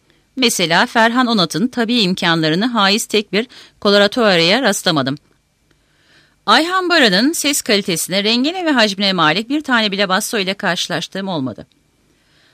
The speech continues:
Suna Korat ayarında birkaç soprano dinlediğim oldu fakat hepsi genç neslin en sağlam ve en ünlü sopranolar arasında sayılıyorlardı.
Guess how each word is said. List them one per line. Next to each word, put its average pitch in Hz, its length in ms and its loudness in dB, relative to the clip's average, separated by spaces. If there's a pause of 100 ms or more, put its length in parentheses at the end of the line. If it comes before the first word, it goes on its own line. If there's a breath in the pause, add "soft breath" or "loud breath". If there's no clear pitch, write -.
(100)
Suna 370 300 0
Korat 302 340 2
ayarında 190 400 0
birkaç 269 320 0
soprano 240 440 -2
dinlediğim 233 420 0
oldu 160 240 -2
fakat 214 380 -4
hepsi 240 300 -4
genç 240 280 0
neslin 180 300 -4
en 226 180 -2
sağlam 165 520 0
ve 170 80 -4
en 233 140 0
ünlü 180 160 -2
sopranolar 160 600 -4
arasında 156 360 -4
sayılıyorlardı. 139 800 -4